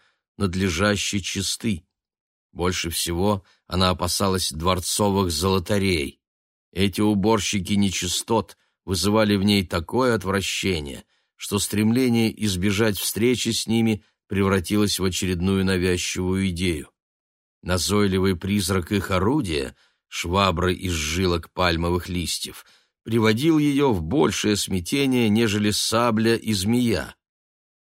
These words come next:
Долго жить в подобных тревогах невозможно, и она умерла, завещав двенадцатилетнему Нилу невероятную щепетильность в отношении к собственной персоне.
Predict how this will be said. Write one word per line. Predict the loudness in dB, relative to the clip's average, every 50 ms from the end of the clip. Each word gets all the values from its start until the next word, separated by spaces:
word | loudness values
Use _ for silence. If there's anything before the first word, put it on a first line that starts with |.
| _ _ -10
Долго | -4 0 0 2 2 2 0 0 -2
жить | -2 -2 -2 -4 -4
в | -6 -8
подобных | -6 -6 -2 0 0 0 0 -2 -4 -4 -6
тревогах | -6 -4 -2 0 0 0 -2 -2 -6 -8 -8
невозможно, | -8 -6 -4 -4 -4 -4 -4 -2 -2 0 -2 -2 -4 -8 -10 _ _ _ _ _ _ _ _ _ _ -6
и | -2
она | 0 2 2 4 4
умерла, | 4 4 4 4 4 2 0 0 0 0 0 -2 -6 _ _ _ _ -10
завещав | -6 -4 -2 -2 0 -2 -2 0 2 2 2 2 0
двенадцатилетнему | 0 0 0 2 2 0 0 -2 -4 -4 -4 -2 0 0 -2 -2 -2 -4 -2 0 0
Нилу | 0 2 2 2 2 0 -2 -4 _ _ _ _ -4
невероятную | 0 2 2 2 4 4 4 4 4 4 2 2 2 0 -2 -4 -4 -4 -2
щепетильность | -4 -4 -4 -4 -6 -6 -8 -10 -10 -6 -4 -4 -2 0 0 0 0 0 -2 -2 -2
в | -2
отношении | -2 -2 -2 -4 -6 -6 -4 -2 -2 0 2 2 2 0 0
к | -2
собственной | -4 -4 -4 -4 -6 -6 -6 -8 -8 -6 -6 -4 -4 -4 -4 -6
персоне. | -6 -8 -8 -6 -6 -6 -6 -8 -10 -12 -14 -18 -20